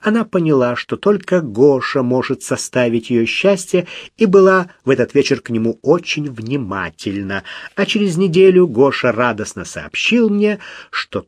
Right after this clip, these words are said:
Тося согласна стать его женой, но просит подождать со свадьбой до следующей зимы.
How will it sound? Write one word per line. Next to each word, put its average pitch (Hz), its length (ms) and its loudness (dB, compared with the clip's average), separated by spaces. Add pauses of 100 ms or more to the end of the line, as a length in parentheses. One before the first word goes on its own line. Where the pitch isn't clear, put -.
Тося 196 380 4
согласна 123 840 -4
стать - 480 -8
его 82 220 -6
женой, 139 460 0 (280)
но 127 200 2
просит 160 520 -2
подождать 156 600 -2
со 120 160 -4
свадьбой 123 500 -4
до 135 120 -4
следующей 127 680 0
зимы. 151 420 0